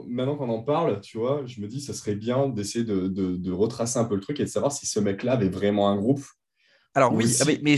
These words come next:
Speaker 2: mais t'inquiète, je, je, justement, c'est ce que
Speaker 1: Ah,
Speaker 2: j'allais raconter.
Speaker 1: t'as l'info.
Speaker 2: Je te raconte l'anecdote. En gros, je t'explique. Evanescence signe,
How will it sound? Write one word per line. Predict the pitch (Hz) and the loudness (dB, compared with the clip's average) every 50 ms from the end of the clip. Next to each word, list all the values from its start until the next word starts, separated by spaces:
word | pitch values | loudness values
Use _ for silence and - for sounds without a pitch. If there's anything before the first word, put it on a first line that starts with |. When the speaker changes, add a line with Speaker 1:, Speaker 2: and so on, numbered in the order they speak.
| 139 131 | 4 4
Speaker 2:
mais | 131 127 | 2 2
t'inquiète, | - 170 185 254 175 135 - | 4 4 4 4 2 2 0
je, | 123 117 123 139 | 0 0 0 0
je, | - | 0
justement, | 127 120 123 120 - - 190 | 0 -2 -4 -4 -4 -2 0
c'est | - 139 | 0 0
ce | 120 - | 2 4
que | - | 4
Speaker 1:
Ah, | 123 | 6
Speaker 2:
j'allais | 113 123 117 117 | 6 6 8 8
raconter. | 110 117 - - 160 - | 6 6 4 4 4 6
Speaker 1:
t'as | - 120 117 | 6 8 8
l'info. | 117 113 123 127 - - 98 98 98 101 107 107 - - - | 8 6 6 4 0 0 0 2 2 2 2 0 -4 -10 -10
Speaker 2:
Je | 113 113 123 | -4 -2 0
te | 120 127 | 2 4
raconte | 131 120 131 127 151 147 | 6 4 4 4 0 -2
l'anecdote. | 143 127 120 101 98 92 - - | -2 -2 -4 -4 -8 -8 -4 0
En | 135 143 | 2 2
gros, | 143 127 110 101 - - | 2 2 0 0 0 0
je | 107 123 | -2 -2
t'explique. | 123 123 131 117 - - - - - - | 0 0 -2 -4 -4 -10 -12 -10 -4 0
Evanescence | 120 120 123 135 139 135 - 175 175 170 | 0 2 2 2 2 0 0 0 -2 -2
signe, | - - - 151 151 156 165 165 160 | -2 -2 -2 -2 -2 -2 -4 -6 -8